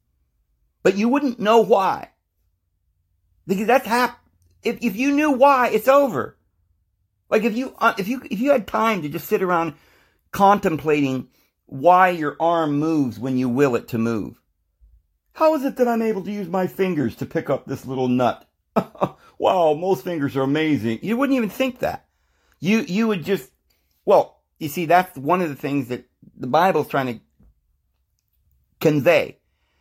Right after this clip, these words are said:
is that we ought to have this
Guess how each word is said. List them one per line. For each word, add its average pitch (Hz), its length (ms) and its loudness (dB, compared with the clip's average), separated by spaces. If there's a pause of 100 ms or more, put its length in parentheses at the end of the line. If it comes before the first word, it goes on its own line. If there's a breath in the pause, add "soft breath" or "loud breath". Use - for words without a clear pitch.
(160)
is 151 180 0
that 151 200 2
we 175 340 -2 (100)
ought - 340 2
to 160 80 -8
have 131 680 -6
this 127 260 -6